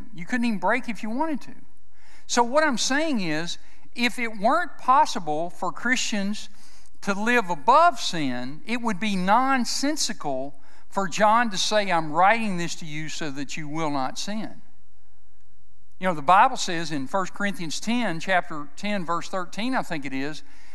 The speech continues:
that God will never allow you to be tempted beyond what you can bear, but with the temptation will be, will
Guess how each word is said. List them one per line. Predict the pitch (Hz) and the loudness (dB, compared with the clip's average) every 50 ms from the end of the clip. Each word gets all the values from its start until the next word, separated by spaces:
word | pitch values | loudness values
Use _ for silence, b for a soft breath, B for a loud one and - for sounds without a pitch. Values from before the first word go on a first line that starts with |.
| b b b b b | b b b b b
that | 185 156 190 202 208 202 - - - - b b b b b - - - 202 165 | -2 2 2 2 2 0 -2 -4 -4 -4 b b b b b -4 -4 -4 -4 2
God | 165 208 214 226 247 220 | 4 6 6 6 6 4
will | 202 190 185 | 2 0 2
never | 180 208 240 269 285 285 | 2 4 4 4 4 4
allow | 240 202 196 220 240 269 285 | 2 4 4 4 4 4 4
you | 262 220 190 | 2 2 0
to | 180 165 | 0 -2
be | 190 180 | -2 -2
tempted | - - - 247 269 254 - 220 180 143 | -2 -2 0 0 0 0 -2 -2 -2 -2
beyond | 160 165 180 190 208 208 196 | 0 2 4 4 4 4 2
what | 185 185 180 - - | 0 -2 -2 -2 -4
you | 180 | -4
can | - 175 165 147 | -2 -2 -2 0
bear, | 165 214 233 220 196 165 | 2 2 4 2 2 0
but | 143 139 185 185 | 0 -2 -2 -2
with | 180 208 254 254 - | -2 -2 -2 -2 -2
the | 240 | -4
temptation | 180 - - - 196 185 170 - 185 196 190 190 - - 196 196 196 - b b b b b | -4 -4 -2 -2 -2 -2 -2 0 0 0 0 0 -2 -2 -2 -2 -2 -2 b b b b b
will | 175 175 180 | -2 -2 -2
be, | 147 170 202 202 202 202 196 - b b b b b b b - - | -2 -2 -2 -2 -2 -2 -2 -4 b b b b b b b -4 -4
will | 214 190 170 202 196 170 160 | -4 -2 -2 -2 -2 -2 -4